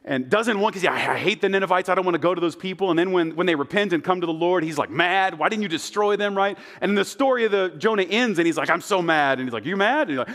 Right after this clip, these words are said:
and he goes, "I'm mad enough to die." And that's the end of the story. And you're left wondering, like, "Did Jonah repent? Is this, like, a what not to do story?"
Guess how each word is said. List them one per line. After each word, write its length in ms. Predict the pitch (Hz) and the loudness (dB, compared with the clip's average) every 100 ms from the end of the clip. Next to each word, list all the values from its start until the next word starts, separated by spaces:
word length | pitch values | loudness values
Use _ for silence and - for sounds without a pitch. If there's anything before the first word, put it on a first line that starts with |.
| - | -2
and 100 | 185 | 0
he 60 | |
goes, 120 | 160 135 | 2 0
"I'm 160 | 170 | 0
mad 180 | 190 226 | 2 2
enough 200 | 208 180 | 2 0
to 60 | 185 | 0
die." 360 | 156 143 113 110 | 2 4 2 0
And 120 | 208 | -2
that's 120 | 415 | -2
the 100 | 254 | 0
end 100 | 277 | 0
of 40 | |
the 80 | 220 | 0
story. 380 | - 220 170 90 - - _ _ _ _ - | -2 0 0 -2 -12 -20 _ _ _ _ -4
And 140 | 190 208 | -2 0
you're 100 | 247 | 2
left 200 | 233 247 | 0 2
wondering, 420 | 330 277 170 165 | 0 2 2 4
like, 280 | 156 135 123 | 2 0 -4
"Did 160 | 170 | -4
Jonah 300 | 143 262 392 | 0 0 2
repent? 580 | 302 165 - 196 349 - | 0 0 0 0 0 -4
Is 140 | 156 151 | -6 -4
this, 160 | 277 | -2
like, 160 | 311 294 | -2 2
a 180 | 175 143 - 143 - | 0 0 -6 -18 -20
what 300 | 131 175 143 | -6 -2 2
not 260 | 165 - | 0 0
to 80 | 214 | -6
do 300 | 160 220 285 | -2 0 0
story?" 640 | - 208 226 349 403 302 | -2 -2 -2 0 -2 -4